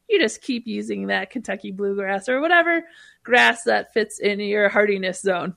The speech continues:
because <laughs> I, my yard looks a mess. <laughs> My neighbors will attest to that. <laughs> And, uh, it is really good in the fall to, um, seed and fertilize. So that way,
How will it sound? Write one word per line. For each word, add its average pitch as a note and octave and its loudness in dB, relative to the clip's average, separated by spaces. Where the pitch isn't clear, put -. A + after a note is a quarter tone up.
because - -10
<laughs> - -14
I, B3 4
my C4 4
yard A#3 4
looks G#3 -4
a G3+ -2
mess. - -8
<laughs> - -20
My C#4+ 6
neighbors F4 4
will D4 8
attest A#3+ 0
to G#3 0
that. - -6
<laughs> C#4+ 2
And, C4 4
uh, A3+ 2
it A#3 2
is E4 2
really D#4+ -2
good C#4+ 4
in A3 0
the F#3 0
fall C4 4
to, A#3 -2
um, F#3+ -4
seed C4+ -6
and B3 -4
fertilize. A#3 0
So G#3 0
that G#3+ 2
way, G#3+ -2